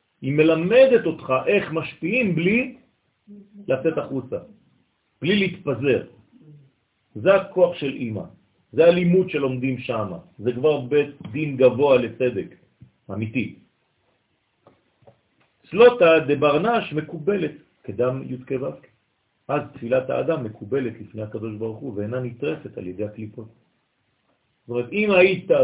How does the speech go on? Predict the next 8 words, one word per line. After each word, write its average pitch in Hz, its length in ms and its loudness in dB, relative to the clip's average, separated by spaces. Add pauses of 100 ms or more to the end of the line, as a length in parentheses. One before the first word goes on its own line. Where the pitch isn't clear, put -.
בבינה 123 920 0
כשאתה 110 280 -4
היית 123 220 -2
מתפלל, 95 580 -8 (1500)
ולא 123 280 -2
נשאר 131 440 0
רק 135 140 4
במלכות 107 720 -4